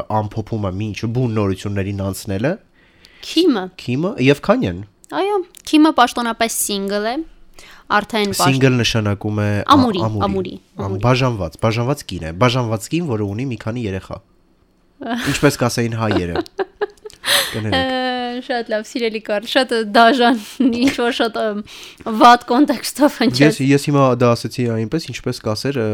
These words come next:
Speaker 1: ցանկացած, ը, ը, տենց միջին, ը, վիճակագրական, ը, հայ։
Speaker 2: Ա, շատ լավ, սիրելի Կարլ, շատ լավ կարծիքի ես մեր, ը, ազգագիցների
Speaker 1: Կներեք,
Speaker 2: մասին։
Speaker 1: հազար ներողություն, ը,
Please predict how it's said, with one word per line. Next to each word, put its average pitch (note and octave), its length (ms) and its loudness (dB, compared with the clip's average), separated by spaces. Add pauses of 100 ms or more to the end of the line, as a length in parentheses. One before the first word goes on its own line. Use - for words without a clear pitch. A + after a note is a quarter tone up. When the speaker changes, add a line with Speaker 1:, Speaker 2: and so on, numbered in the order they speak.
(220)
Speaker 1:
ցանկացած, G#2+ 640 -8
ը, G2 140 -6 (600)
ը, G#2 140 -8 (540)
տենց G#2 240 -14
միջին, A#2+ 420 -8
ը, G2+ 180 -10 (140)
վիճակագրական, G#2 840 -4
ը, G2+ 260 -12 (680)
հայ։ F#2+ 140 -4 (460)
Speaker 2:
Ա, G#3+ 160 -10 (140)
շատ F#3+ 280 -14
լավ, F#3+ 220 -12
սիրելի F#3+ 320 -8
Կարլ, G3+ 260 -6
շատ G#3 240 -2
լավ G3 140 -4
կարծիքի F#3+ 420 -6
ես G3 140 -6
մեր, F#3 240 -8
ը, G3+ 160 -6 (280)
ազգագիցների G#3 680 -6
Speaker 1:
Կներեք, G2+ 240 -2
Speaker 2:
մասին։ G2 100 -8
Speaker 1:
հազար G#2 400 -2
ներողություն, F#2+ 720 -4
ը, F#2+ 240 -10